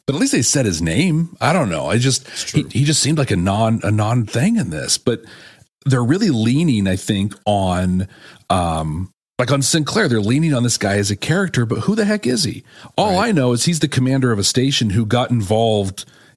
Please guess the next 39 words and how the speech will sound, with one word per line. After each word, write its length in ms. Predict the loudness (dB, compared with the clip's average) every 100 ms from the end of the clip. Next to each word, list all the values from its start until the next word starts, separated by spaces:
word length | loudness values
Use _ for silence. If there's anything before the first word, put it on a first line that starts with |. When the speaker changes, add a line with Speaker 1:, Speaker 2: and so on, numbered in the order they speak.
| _ -4
Speaker 1:
to 100 | 0
go 160 | 0
chase 320 | 0 0 0 -2
after 260 | -2 -2
raiders, 640 | -4 -2 0 -2 -4 -6 -2
which 180 | 0 2
seems 340 | 2 0 0
like 140 | -2 -2
a 40 |
pretty 340 | -6 -2 -2 0
routine 440 | 0 0 0 0
operation. 680 | 0 0 0 0 -2 -4 -8 -4
Speaker 2:
That 140 | -4
he 160 | 0 0
should 320 | 2 0 -2
not 480 | -2 -2 -2 -4 -8 -10 _ _
go. 400 | -4 -2 -2 -6 -14 -8
Speaker 1:
Yeah, 220 | -6 -2
no. 400 | 0 0 0 -4 -16 _ _
Speaker 2:
That's 180 | -2 0
something 400 | 0 0 0 0
we've 220 | 0 0
learned, 480 | 0 0 0 -4 -6
right? 320 | -4 -2 -2 -6 _ _ _ _ _ -6
The 80 | -4
captain 540 | -2 -2 -2 -2 0
doesn't 400 | 0 0 -2 -2
leave 280 | -4 -4 -4
the 100 | -4
ship. 600 | -2 -2 -2 0 -2 0 -2
Speaker 1:
Yeah, 300 | -2 -2 -2
I 40 |
Speaker 2:
At 40 | 0
Speaker 1:
mean, 80 | 0
Speaker 2:
least 180 | 0 0
not 100 | -2
Speaker 1:
especially 140 | 0 0 0
Speaker 2:
supposed 80 |
to. 260 | 0 -2 -2